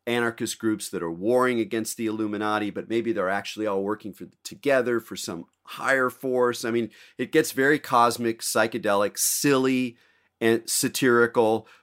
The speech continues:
but also, again, strangely prophetic. And what it's particularly prophetic of is what happens when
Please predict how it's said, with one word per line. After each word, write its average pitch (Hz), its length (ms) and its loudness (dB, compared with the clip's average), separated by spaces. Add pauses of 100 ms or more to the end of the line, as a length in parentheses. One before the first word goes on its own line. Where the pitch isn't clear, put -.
but 165 140 2
also, 196 580 2
again, 160 500 2 (380)
strangely 123 840 -2
prophetic. 107 840 -4
And 113 160 -2
what 151 160 2
it's 170 140 -2
particularly 156 920 -4
prophetic 123 840 -2
of 76 500 -10 (460)
is 120 300 -2
what 113 280 2
happens 113 680 -2
when 101 540 -4